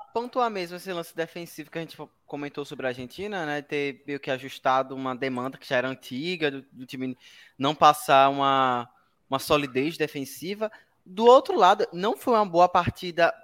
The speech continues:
defensivamente falando da França. E olha que, no geral, foram excelentes Copas de Theo Hernandes, por exemplo. O Theo Hernandes entrou muito bem na vaga do irmão dele.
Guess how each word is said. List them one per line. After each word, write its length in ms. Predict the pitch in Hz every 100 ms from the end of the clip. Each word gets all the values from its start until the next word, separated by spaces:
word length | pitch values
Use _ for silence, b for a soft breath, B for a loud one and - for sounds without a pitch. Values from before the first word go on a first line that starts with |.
| _ 160
defensivamente 880 | 147 214 - 220 190 180 151 175
falando 260 | - 151 156
da 120 | 156
França. 600 | 156 143 123 117 - 117 b b b 165
E 80 |
olha 180 | 165 208
que, 320 | - 233 220 _ _ _ _ _ _ 160 _ _ _
no 320 | 175 185 247
geral, 480 | 247 220 170 156 156
foram 340 | - 180 175
excelentes 680 | 175 - 190 160 220 - -
Copas 640 | - 147 165 190 160 147
de 120 | 143
Theo 240 | - 156 156
Hernandes, 580 | 151 139 156 185 156 -
por 180 | 139
exemplo. 440 | 123 120 120 117 117
O 20 |
Theo 100 | 127
Hernandes 260 | 139 139 147
entrou 380 | 135 151 190
muito 380 | 220 175 190 -
bem 280 | 127 131 143
na 120 | 139
vaga 260 | 123 120 120
do 100 | 123
irmão 280 | 123 123 117
dele. 440 | 113 120 131